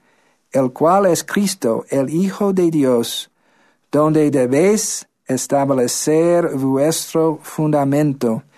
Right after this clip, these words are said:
para que cuando el diablo lance sus impetuosos vientos, esto no tenga poder para arrastrarnos, a causa de la roca sobre la cual estáis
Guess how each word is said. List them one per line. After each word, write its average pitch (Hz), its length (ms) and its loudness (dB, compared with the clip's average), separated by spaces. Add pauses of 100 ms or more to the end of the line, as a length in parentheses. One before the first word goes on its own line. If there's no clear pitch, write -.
(320)
para 165 300 2
que 156 260 0
cuando 214 560 2
el 151 200 2
diablo 170 640 2
lance 160 600 2
sus 131 720 -2
impetuosos 151 1500 0
vientos, 135 840 -2 (460)
esto 220 540 2
no 196 280 2
tenga 196 480 0
poder 160 720 2 (100)
para 147 240 2
arrastrarnos, 156 1500 0 (560)
a 127 160 0
causa 180 680 2
de 143 160 0
la 131 180 2
roca 190 440 0
sobre 151 480 0
la 127 140 0
cual 147 600 0
estáis 151 760 -2